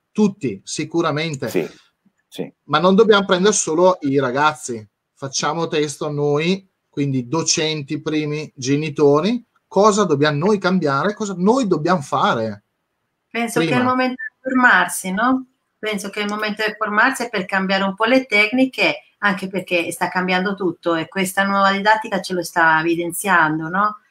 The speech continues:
Speaker 3: Quindi è importante fare la formazione, cambiare proprio il modo di approcciare i ragazzi, perché anche loro sono cambiati con queste nuove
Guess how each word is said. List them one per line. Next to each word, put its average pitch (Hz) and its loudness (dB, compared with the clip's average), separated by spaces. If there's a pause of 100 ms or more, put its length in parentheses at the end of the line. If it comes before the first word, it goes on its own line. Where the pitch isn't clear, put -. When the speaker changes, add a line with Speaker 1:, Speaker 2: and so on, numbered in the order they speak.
(240)
Speaker 3:
Quindi 202 0
è - 2
importante 214 0
fare 196 4
la 190 2
formazione, 208 -2
cambiare 190 0
proprio 185 -2 (180)
il 214 -4
modo 202 2
di 202 0
approcciare 196 0
i 185 0
ragazzi, 180 2
perché 180 -6
anche 175 -2
loro 196 0
sono 185 -4
cambiati 170 0
con 180 -10
queste 180 -8
nuove 165 -4